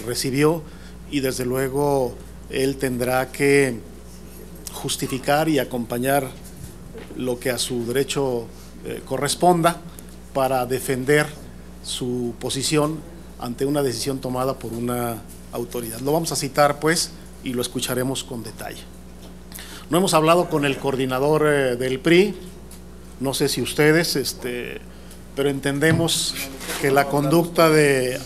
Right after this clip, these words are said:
acompañamiento que ha tenido el pri y el Verde, difícilmente pudiésemos aventurar una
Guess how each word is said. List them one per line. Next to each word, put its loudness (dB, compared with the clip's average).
acompañamiento 2
que 2
ha 2
tenido 2
el -4
pri 4
y 0
el 0
Verde, 2
difícilmente 2
pudiésemos 0
aventurar 0
una 2